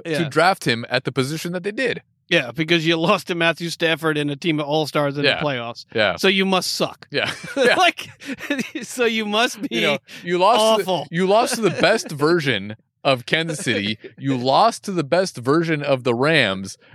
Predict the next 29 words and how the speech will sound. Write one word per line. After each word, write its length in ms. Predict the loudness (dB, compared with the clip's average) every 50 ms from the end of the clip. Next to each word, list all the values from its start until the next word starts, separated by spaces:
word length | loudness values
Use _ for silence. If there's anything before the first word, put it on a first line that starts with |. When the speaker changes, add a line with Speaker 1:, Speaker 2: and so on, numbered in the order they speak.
| _ _ _ 2
Speaker 2:
Uh, 140 | 2 2 2 0
you 260 | -2 -4 0 2 2
know, 160 | 2 2 2 -2 -6 -14 _ _ _ -20 -20 _ _ -8 -2
and, 140 | 0 0 0
and, 240 | 0 0 -2 -2 0
and 240 | 2 2 2 2 2
they're, 140 | 2 0 2 0
I 40 | 0
mean, 160 | 0 0 0 0
like, 180 | 0 0 0 -4 _ -4
the 160 | 0 0 0
Niners, 720 | 2 0 0 0 0 -2 -4 -2 -2 -2 -2 -4 -6 -10 -14 -18 _ _ _ -4
their 220 | 0 2 2 2
talent 480 | 0 -4 -4 -2 0 0 0 -2 -2 0
level 500 | 2 2 2 2 0 0 0 -2 -6 -10 _ _ _ _ _ _ _
is, 460 | 2 4 4 4 4 2 -2 -8 -12 -14 _
they're 140 | -4 -2 -2
mediocre, 880 | -2 -2 -4 -4 -4 -2 0 2 2 2 0 0 0 2 2 0 0 -4 _ _ _ _ _ _
but 180 | 0 0 2 4
they 120 | 2 0
perform 760 | 2 0 -2 -4 -2 -4 -2 0 0 2 0 0 -2 -6 -10 -14 _ _ _ _ _ _ _ _ _ _
way 400 | -12 -10 -2 2 4 4 4 4
above 520 | 2 2 0 0 0 -2 -4 -6 -12 -18 _ _ _ _ _ _ _
whatever 380 | -4 0 2 2 2 2 0
they 100 | 0 0
have 240 | 0 2 2 2 2
on 140 | 0 0 0
their 80 | -2 -2
roster. 460 | -2 -2 -2 -4 -8 -14 -18 -20